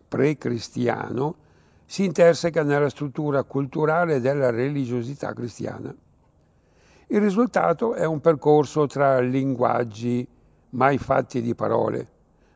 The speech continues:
ma di gesti ripetuti, di colori, di certezze che dall'alba dei tempi hanno assegnato ad alcuni animali delle peculiarità destinate ad essere fisse nel tempo.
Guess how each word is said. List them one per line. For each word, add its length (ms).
ma 160
di 200
gesti 520
ripetuti, 840
di 480
colori, 640
di 320
certezze 1080
che 240
dall'alba 640
dei 160
tempi 400
hanno 220
assegnato 580
ad 100
alcuni 380
animali 580
delle 320
peculiarità 1200
destinate 800
ad 120
essere 420
fisse 360
nel 240
tempo. 460